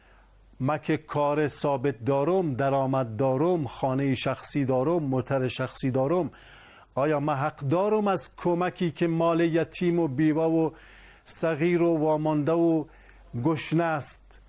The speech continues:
بگیرم و شکم خود پر بکنم، پسنداز بکنم؟ این خیلی مهم است، این خیلی مهم است. صدای تاکبک من قطع است، چرا نمیفهمم. تماس داریم از آقای جاوید از کابل. سلام.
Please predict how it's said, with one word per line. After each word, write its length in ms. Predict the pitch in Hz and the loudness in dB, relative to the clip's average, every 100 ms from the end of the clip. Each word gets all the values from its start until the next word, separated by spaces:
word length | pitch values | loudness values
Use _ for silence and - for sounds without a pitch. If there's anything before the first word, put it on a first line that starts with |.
| - - 120 127 | -20 -12 -4 -2
بگیرم 640 | 196 160 180 175 165 151 | 0 2 2 2 2 0
و 200 | 156 156 | 2 0
شکم 420 | 135 156 175 165 | 0 -2 -2 -2
خود 180 | 151 165 | -2 -2
پر 280 | 156 - 156 | -2 0 -2
بکنم، 480 | 147 139 151 147 131 - - - - - - | 0 -2 0 0 -2 -10 -20 -20 -20 -20 -10
پسنداز 680 | 151 139 165 156 165 165 143 | -6 -2 -2 0 0 0 -2
بکنم؟ 540 | 160 - 156 156 160 165 - - _ _ _ _ _ _ - - | -2 0 0 0 -2 -8 -20 -20 _ _ _ _ _ _ -20 -8
این 520 | - 175 208 214 208 185 - - | 0 2 4 4 2 -2 -10 -10
خیلی 460 | - - 196 214 190 | -4 -2 0 0 0
مهم 380 | 160 139 151 | 0 2 2
است، 380 | 143 175 - - _ _ - - | 2 0 -4 -8 _ _ -12 -2
این 120 | 139 | -2
خیلی 260 | - 180 160 | 2 0 2
مهم 280 | 139 139 | 0 0
است. 180 | 156 156 - - - | 0 -2 -10 -20 -12
صدای 320 | - 156 196 | -4 0 0
تاکبک 420 | 202 165 175 202 | 0 0 0 0
من 100 | 208 | 0
قطع 320 | 196 - 208 156 | -2 -2 -2 -2
است، 120 | - | 0
چرا 200 | 139 131 | 0 2
نمیفهمم. 480 | 143 131 127 120 104 - - - | 2 0 0 -4 -6 -14 -20 -8
تماس 340 | - 156 175 180 | -4 -2 0 0
داریم 240 | 196 202 | 2 2
از 120 | 190 | 0
آقای 260 | 165 - 180 | 0 0 0
جاوید 320 | 139 170 214 | 0 0 0
از 140 | 202 - | -2 0
کابل. 260 | 170 170 | -2 -2
سلام. 300 | - 135 107 | -2 -2 -4